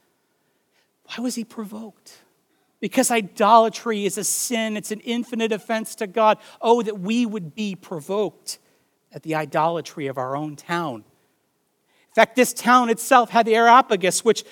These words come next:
originally was called the Hill of Ares, Ares being the Greek god of war. It was co-opted by the Romans, who just changed the name of Ares to Mars. So it became known as Mars Hill.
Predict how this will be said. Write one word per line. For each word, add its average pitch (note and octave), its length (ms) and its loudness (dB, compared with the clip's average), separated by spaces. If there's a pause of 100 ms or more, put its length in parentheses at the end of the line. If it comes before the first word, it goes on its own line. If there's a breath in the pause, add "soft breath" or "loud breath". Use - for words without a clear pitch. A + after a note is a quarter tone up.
(160 loud breath)
originally G3+ 840 0
was E3 220 -2
called D3 240 0
the D3 60 -2
Hill G#3+ 300 4
of E3 140 -2
Ares, F#3+ 680 0 (300 soft breath)
Ares F#3+ 400 2
being G3+ 260 -4
the F#3+ 100 -2
Greek F3+ 380 -8
god F#3+ 240 4
of F3 100 -4
war. F#3+ 440 2 (200 loud breath)
It F#3 100 0
was F#3+ 120 -2
co-opted A3+ 760 4
by G#3+ 100 4
the G3+ 140 -4
Romans, G#3+ 540 2
who G3 60 -8
just F3+ 220 -12
changed G#3 400 -8
the G#3 100 -8
name G3+ 220 -6
of F#3+ 100 -8
Ares G3 360 -2
to C#4 100 -6
Mars. B3+ 680 -2 (240 soft breath)
So - 100 -10
it D#3+ 40 -2
became F#3 340 -2
known F#3+ 200 0
as F3 160 -2
Mars F3 580 2
Hill. G3 340 0